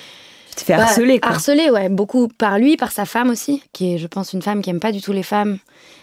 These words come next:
Speaker 2: C'était hyper violent. D'abord, je me suis sentie très seule. Et en plus de me sentir très seule, je me suis sentie un peu, j'avais l'impression d'être folle, quoi. Enfin voilà, c'est une, c'est un virage, c'est une transition. C'est, euh, passer d'être la chose de quelqu'un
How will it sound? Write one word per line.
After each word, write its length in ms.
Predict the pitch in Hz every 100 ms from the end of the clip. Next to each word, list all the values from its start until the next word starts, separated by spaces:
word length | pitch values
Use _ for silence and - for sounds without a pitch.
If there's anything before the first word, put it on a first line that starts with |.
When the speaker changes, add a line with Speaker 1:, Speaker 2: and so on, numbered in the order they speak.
| _
Speaker 2:
C'était 220 | - - 196
hyper 180 | 208
violent. 260 | 196 214 208
D'abord, 300 | 196 196 233
je 100 | 214
me 40 |
suis 120 | 196 -
sentie 220 | 156 -
très 220 | - 196
seule. 360 | - 233 254 185 _ - - - -
Et 80 | 190
en 80 |
plus 180 | 175 214
de 80 | 190
me 60 | 190
sentir 320 | 196 180 180
très 220 | - 202
seule, 320 | - 240 214
je 120 | 175
me 80 | 196
suis 160 | 175 -
sentie 320 | 196 170 214
un 60 | 185
peu, 140 | 185 165 - - -
j'avais 180 | 190
l'impression 300 | 208 208 196
d'être 240 | 208 190 -
folle, 320 | - 247 226
quoi. 220 | - 190 170
Enfin 140 | 202 214
voilà, 160 | 285 370
c'est 120 | 247
une, 120 | 202
c'est 140 | -
un 100 | 208
virage, 360 | 208 262 269 294
c'est 280 | 156 - 202
une 100 | 196
transition. 580 | - 220 220 - 294 262 _ - _
C'est, 420 | - 226 233 247
euh, 40 | 196
passer 480 | - 220 175 254 226
d'être 420 | 180 214 208 -
la 140 | 202
chose 320 | 175 - 285
de 80 | 202
quelqu'un 520 | 220 214 190 254 277